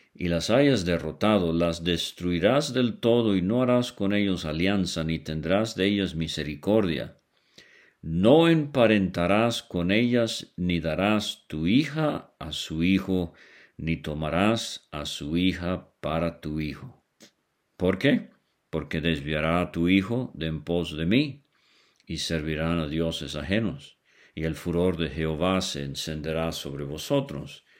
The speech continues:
y te destruirá pronto." Sí, Primera Corintios siete treinta y seis,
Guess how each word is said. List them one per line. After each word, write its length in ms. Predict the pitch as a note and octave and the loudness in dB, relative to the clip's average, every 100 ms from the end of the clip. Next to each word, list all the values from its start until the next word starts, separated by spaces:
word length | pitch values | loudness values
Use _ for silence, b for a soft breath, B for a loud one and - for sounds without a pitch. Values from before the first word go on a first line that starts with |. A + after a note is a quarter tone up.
| b b b b - | b b b b -18
y 140 | - | -16
te 160 | C#2+ D2+ | -10 -8
destruirá 880 | D2+ C#2+ - C#2+ D2+ D#2 D#2 C#2 - _ | -6 -8 -10 -8 -6 -6 -6 -10 -18 _
pronto." 640 | D#2 E2+ D2+ - - _ _ _ _ _ _ _ _ _ b b b b | -4 -4 -4 -8 -18 _ _ _ _ _ _ _ _ _ b b b b
Sí, 480 | - - A#2+ D2 - b b b - | -12 -2 -2 -2 -8 b b b -4
Primera 400 | E2+ A2 E3 C#3+ | 4 6 8 6
Corintios 640 | B2+ C3+ C3+ C3 A#2 F#2+ | 6 6 6 4 2 2
siete 680 | - A2 A#2 G#2+ F2+ C#2+ - | 0 4 4 4 0 -2 -6
treinta 420 | D2 D2+ D2 D2+ | -6 -4 -4 -4
y 80 | D2+ | -4
seis, 580 | C#2 E2 E2+ F2 - | -2 0 2 0 -4